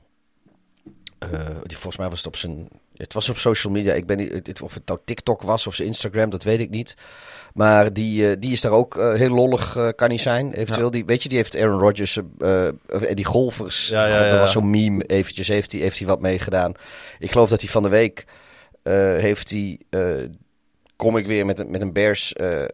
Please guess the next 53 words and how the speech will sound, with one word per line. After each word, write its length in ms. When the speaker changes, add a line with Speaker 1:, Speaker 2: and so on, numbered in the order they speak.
Speaker 1:
eh, 40
nugget. 540
Maar, 340
eh, 220
die 140
wedstrijd 440
van 100
de 60
Buccaneers 360
tegen 180
de 60
Bears, 400
eh, 120
afgelopen 360
seizoen, 340
waar, 260
eh, 140
aan 180
het 120
eind 460
Tom 200
Brady, 500
eh, 220
toen 240
het 100
fourth 300
down 220
was 140
geweest 400
en 60
de 80
Bears 280
die 120
wedstrijd 400
in 60
principe 240
hadden 180
gewonnen, 280
nog 100
zoiets 200
had 120
van, 120
"Ja, 100
maar 120
ik 140
heb 140
toch 160
nog 140
een 120
down 200
te 100
spelen." 460
En 40